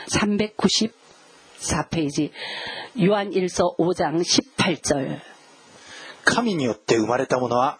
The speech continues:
Speaker 2: 誰も罪の中に生きないことを私たちは知っています。
Speaker 1: 하나님께로서 난 자마다 범죄치 아니하는 줄 우리가 아노라.
Speaker 2: 神から生まれた方が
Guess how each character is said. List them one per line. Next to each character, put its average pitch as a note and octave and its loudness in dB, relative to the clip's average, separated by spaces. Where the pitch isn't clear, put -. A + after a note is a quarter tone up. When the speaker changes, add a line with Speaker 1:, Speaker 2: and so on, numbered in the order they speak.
Speaker 2:
誰 A2 2
も C#3+ 0
罪 C#3+ -2
の A#2+ -2
中 A2+ 0
に A2+ -2
生 A2+ -4
き - 2
な A#2+ 0
い A2 -2
こ A#2 0
と G3+ 4
を F3 4
私 B2 -2
た - -2
ち - 0
は D3 2
知 - -6
っ - -20
て G2+ -4
い F#2 -2
ま D#2+ -2
す。 - -4
Speaker 1:
하 - 2
나 B3 2
님 C4+ 0
께 B3 0
로 A#3+ -2
서 A#3 0
난 F3 0
자 F3+ 0
마 F3 0
다 E3 2
범 G3+ 0
죄 G3+ 2
치 - -2
아 E3+ 2
니 F3+ 2
하 E3+ -2
는 E3+ -2
줄 F3+ 0
우 F3 0
리 E3 -2
가 E3+ 0
아 D#3+ 0
노 D#3+ -2
라. D3 -6
Speaker 2:
神 - 2
か - 0
ら G#2 0
生 A2+ 0
ま E3+ 2
れ G3 0
た E3+ 0
方 - 0
が E3 0